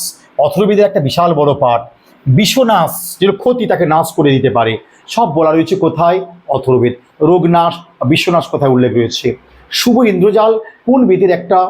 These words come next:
অভ্যন্তরীণ দিক? অবশ্যই অথর্ববেদ। এবং এই বেদ জাদুবিদ্যা, প্রার্থনা, বিভিন্ন কবচ,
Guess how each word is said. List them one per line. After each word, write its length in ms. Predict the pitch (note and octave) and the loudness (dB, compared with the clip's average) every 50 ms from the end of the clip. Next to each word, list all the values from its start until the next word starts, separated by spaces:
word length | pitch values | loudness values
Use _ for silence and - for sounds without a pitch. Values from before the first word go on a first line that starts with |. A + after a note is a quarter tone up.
| - - E3 | -2 -2 -2
অভ্যন্তরীণ 540 | D#3 C#3 C#3 G3 G#3+ G3 G3+ F#3+ D#3+ C#3+ C3+ A#2 | -2 -2 0 -2 0 0 0 0 2 2 0 2
দিক? 220 | B2+ C3+ C#3 D3 C#3 - _ _ _ _ | 2 0 0 0 -4 -10 _ _ _ _
অবশ্যই 460 | - C#3 C#3+ F#3 F#3 - - A#3 G#3 F#3+ - B2+ | -2 0 0 0 -2 -2 0 0 0 0 0 -2
অথর্ববেদ। 560 | B2 - B2+ B2 A#2 A#2 A#2+ A2 A#2+ A#2+ A#2+ A#2 - _ _ _ _ _ _ _ _ _ | -2 -2 -2 -2 0 0 0 0 0 -2 -2 -4 -8 _ _ _ _ _ _ _ _ _
এবং 160 | - A3 B3 B3 B3 B3 | 0 0 2 0 0 0
এই 180 | A3+ C4 D4 D#4 C#4+ | 0 0 0 0 0
বেদ 320 | F#3 F3+ F#3+ F#3 E3+ C#3+ A#2+ F2+ - - - _ - C3+ A2+ G2 - | 0 0 0 0 0 -2 -6 -12 -16 -20 -18 _ -4 -2 -2 0 0
জাদুবিদ্যা, 920 | F#3 F#3+ A3+ G#3 G#3 C4+ C#4 C4+ F#3 F3+ G#3 D#3+ C3+ C3 B2 D#3 D3 B2+ A#2+ A2 G#2 - - _ _ _ | 2 2 2 2 2 2 2 2 2 2 0 0 0 0 0 2 2 2 0 -2 -4 -8 -16 _ _ _
প্রার্থনা, 600 | - G#3 A3 B3 - - - - G#3+ G3 F3 D3+ C#3+ C3 A#2 - - - _ - | -2 0 0 0 -2 -6 -4 -2 0 0 2 2 0 0 -2 -4 -8 -12 _ -2
বিভিন্ন 260 | G#3+ A3 B3 A#3 B3 A#3+ A#3+ A#3+ | 0 2 2 2 2 0 0 0
কবচ, 460 | A3 A#3 A3+ G#3 A3+ F#3 E3 D3 | 0 0 2 2 0 0 0 -2